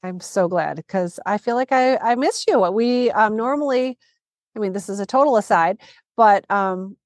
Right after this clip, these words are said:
normally our lives allow us to either see each other or at least talk fairly frequently. And I feel like we haven't even had a chance to, like, take a breath and say hi to each other in the last month. So,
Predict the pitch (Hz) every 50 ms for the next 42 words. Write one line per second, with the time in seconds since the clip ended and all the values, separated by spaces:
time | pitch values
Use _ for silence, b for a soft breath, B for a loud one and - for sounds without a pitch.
0 | _ _ 202 226 226 233 233 226 226 220 - - 196 196 190 202 202 202 208 202
1 | 214 214 175 185 185 190 185 190 190 190 190 185 185 - - - - 214 - 202
2 | 214 190 190 190 196 - - 349 370 370 339 - - 294 247 254 233 208 220 240
3 | 233 214 - 254 254 240 - - - - - 254 254 226 - - _ - 254 233
4 | 214 208 202 202 - - 254 - - - 226 180 190 196 180 175 - 185 190 180
5 | 170 185 - - 202 190 190 185 - - 185 185 180 180 196 175 170 170 170 170
6 | 165 170 160 170 165 180 170 160 160 - - 180 165 160 - - - - 180 160
7 | 156 156 151 147 127 - _ _ _ _ _ - 190 165 - 170 - 175 165 160
8 | 160 - 156 165 - - 147 156 170 165 170 165 160 156 156 - 185 156 151 147
9 | 147 151 156 151 151 151 160 - - 294 - - - - - - - 214 185 170
10 | 165